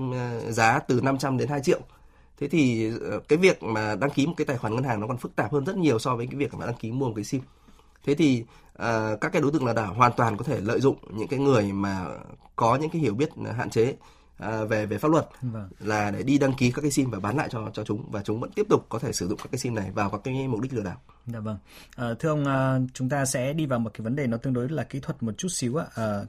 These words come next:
Speaker 2: có hai cổng là cổng chống thư giác chấm V N và thông báo giác chấm I S chấm G O V chấm V N. Thì đã nhận được hàng trăm nghìn lượt, à, phản ánh của người dân về cuộc gọi rác và tin nhắn rác.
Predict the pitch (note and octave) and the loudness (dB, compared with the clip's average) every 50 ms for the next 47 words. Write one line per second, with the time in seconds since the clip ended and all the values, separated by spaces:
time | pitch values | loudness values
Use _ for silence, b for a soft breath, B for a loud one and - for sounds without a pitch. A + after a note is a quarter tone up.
0 | - - A#2+ C3+ D#3 F#3+ F3+ - - - C#3 A2 G2 F#2+ G#2 A2 A2 G#2 G2+ G2+ | -8 -6 -4 -2 0 0 0 0 0 0 0 0 0 -2 -2 -2 -2 -2 -2 -4
1 | G2+ - - B2+ G#2+ G2 - B2+ A#2+ B2+ F#3 E3 E3 F#3+ F3 - C3+ C3+ D#3 D#3+ | -4 -2 -2 -2 -2 0 -2 -2 0 2 2 2 0 0 0 -2 -2 0 0 2
2 | D3+ C#3 A#2+ A2 G#2+ A2 G#2+ G#2 - D3 B2+ A#2 A#2 A#2+ D#3+ F3+ E3+ - - A#2+ | 2 2 2 0 0 -2 -4 -2 -2 -2 0 0 0 0 -2 -4 -4 -4 -4 -4
3 | A#2+ - C#3+ C3+ C3 C#3 E3 F3+ - - - A2 A#2+ C3 C3 B2 A2+ A2+ A#2+ B2+ | -4 -2 -2 -2 0 0 -2 -4 -6 -6 -6 -4 -2 0 0 0 -2 0 0 0
4 | B2+ - A#2+ A2+ A#2+ C3 B2+ B2 A#2 G#2+ B B B B B B B B B - | 0 0 0 -4 -2 0 0 0 0 -2 B B B B B B B B B -6
5 | C3 B2+ A#2+ B2+ C#3+ E3+ C3 B2 A2 C3+ B2 A2+ - D#3+ D3 D3 D3 D3 D3 C#3+ | -4 -2 -2 0 -2 0 -2 -2 0 0 0 0 0 -2 -2 0 0 0 0 2
6 | C3 B2+ B2+ B2+ B2+ - - B2 A2+ G#2 - - A2+ A2 A2 C#3 D#3 C3 A2+ A2 | 2 4 4 2 2 0 -8 -8 -8 -8 -6 -6 -4 -4 -2 -2 -2 -2 -2 0
7 | G#2+ C3 B2+ B2 A#2 A#2 - B2+ A#2 G#2+ A2 G#2 A2+ A#2 C#3+ F3 F3 D3 B2+ A2+ | 0 0 0 2 0 -2 -2 -2 -4 -4 -4 -6 -4 -2 -2 -2 -2 -2 -2 -4
8 | A2 - _ - D#3 D#3 C#3 C3 B2+ C#3 E3 F#3+ A3 | -4 -6 _ -2 -2 0 0 0 0 0 0 0 -2